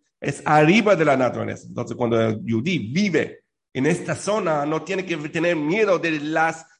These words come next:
tendencias naturales que salgan de esos momentos. Y ahí está la diferencia entre el yudí y el goy. El goy siempre tiene que tener miedo de las tendencias malas de la naturaleza cuando hay un eclipse.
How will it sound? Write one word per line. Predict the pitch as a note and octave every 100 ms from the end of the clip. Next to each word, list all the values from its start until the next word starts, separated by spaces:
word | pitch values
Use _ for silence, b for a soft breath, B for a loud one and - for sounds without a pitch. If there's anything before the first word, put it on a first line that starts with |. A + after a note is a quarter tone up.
| _
tendencias | D#3 C#3+ C3 F3 G3+ - E3+ C#3+
naturales | D3+ D#3 D#3 D3+ E3 G#3 G#3+ E3+ E3+
que | D#3+
salgan | - F#3+ F#3+ F3+
de | F3+
esos | F3 D#3+
momentos. | D#3 D#3 D#3 C3+ - b b
Y | D3
ahí | D#3+ F3+ A#3
está | A3 - A3
la | G#3
diferencia | F#3+ F#3+ G3 G3 F3+
entre | F3 F3
el |
yudí | E3+ E3
y | F3+
el | E3+
goy. | D3+ D#3+ - - b b
El | - D#3
goy | D#3+ G#3 E3+
siempre | - F3 A#3 A3+ E3
tiene | E3 F#3+
que | F3 D#3
tener | D#3+ E3+
miedo | D3+ E3 F#3 D3 C#3 -
de | C3
las | C3 C3
tendencias | B2 C#3 C#3 C3 A2+
malas | B2+ C3 G#2
de | G#2+
la | G#2
naturaleza | G#2+ A#2 G#2+ -
cuando | - G#2+
hay | G#2+
un | G#2+
eclipse. | G2+ F2 - -